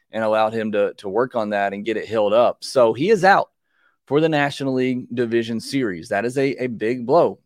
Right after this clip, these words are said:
Now you're talking about Max Fried, who's gonna be coming off the I L for that N L D S with dealing with blister issues. You're now without Charlie Morton,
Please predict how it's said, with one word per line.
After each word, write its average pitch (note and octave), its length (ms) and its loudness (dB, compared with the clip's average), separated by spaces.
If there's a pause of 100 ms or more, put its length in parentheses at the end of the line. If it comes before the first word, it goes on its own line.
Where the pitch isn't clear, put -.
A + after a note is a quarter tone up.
Now G2+ 280 -4
you're C#3+ 160 -2
talking C3+ 320 -2
about A#2+ 340 2 (920)
Max A2 340 -6
Fried, C#3 340 -4 (400)
who's A#2 100 -8
gonna A#2 160 -2
be A#2 80 -2
coming B2+ 360 -6
off C3 160 -2
the B2+ 120 -2
I A#2 200 -2
L A#2+ 280 -4 (380)
for A2+ 180 -2
that A#2 180 0
N A2+ 160 -6
L A2+ 120 -4
D A2 200 -6
S A#2 280 -4 (120)
with G#2+ 200 -6
dealing A2 240 -4
with G2+ 160 -8
blister G#2+ 320 -4
issues. A#2+ 440 -6 (320)
You're G#2+ 100 -6
now A2+ 160 2
without A#2 280 2
Charlie A#2 300 0
Morton, A2+ 500 -2